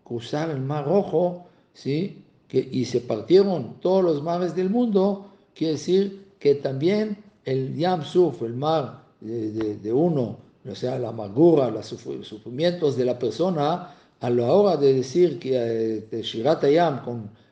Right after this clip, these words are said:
alegría y con entusi-, entusiasmo, ale-, ale-, alegres y, y ale-, o-, agradeciendo a Hashem por todos los milagros que ha hecho Hashem con él, y por el futuro también pedir que Hashem lo haga milagros,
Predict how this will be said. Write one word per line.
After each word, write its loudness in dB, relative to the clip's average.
alegría 0
y -4
con -10
entusi-, -12
entusiasmo, 0
ale-, -2
ale-, -6
alegres 2
y, -4
y 2
ale-, -4
o-, 0
agradeciendo 2
a 2
Hashem -4
por -8
todos 6
los 0
milagros -2
que -2
ha -2
hecho 0
Hashem -4
con -10
él, 2
y 0
por 8
el 4
futuro 4
también 0
pedir -2
que -10
Hashem -8
lo -2
haga -2
milagros, 0